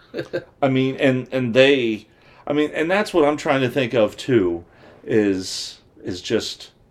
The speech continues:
Speaker 2: how staunchly closely they follow it.
Speaker 1: Yeah.
Speaker 2: And, and, you know, 'cause the Lord of the Rings fans aren't quite as bad, although I, I have to, I have to say one of my favorite,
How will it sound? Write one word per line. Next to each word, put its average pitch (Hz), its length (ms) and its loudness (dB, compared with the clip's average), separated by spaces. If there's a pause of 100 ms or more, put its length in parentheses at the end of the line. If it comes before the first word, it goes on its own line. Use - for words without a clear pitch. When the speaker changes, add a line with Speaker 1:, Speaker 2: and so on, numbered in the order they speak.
(380)
Speaker 2:
how 104 360 -2
staunchly 98 1200 -4 (1300)
closely 104 360 -4
they 92 120 -6
follow - 400 -6
it. 107 40 -4
Speaker 1:
Yeah. 104 140 -2
Speaker 2:
And, 98 120 -6
and, 104 220 -6 (800)
you 131 140 -10
know, 110 320 -2 (1120)
'cause 147 160 -18
the 175 80 -4
Lord 196 220 4
of 170 40 2
the 165 40 -2
Rings 156 260 -4
fans 131 480 -2
aren't 123 220 -4
quite 127 220 2
as 113 120 -2
bad, 101 320 4
although 120 420 4 (260)
I, 127 160 0 (200)
I 123 120 8
have 135 340 0
to, 110 300 -2 (240)
I - 60 -10
have 110 220 0
to 104 80 -8
say 107 220 0
one 101 180 -2
of 101 60 -4
my 101 160 0
favorite, 101 580 -2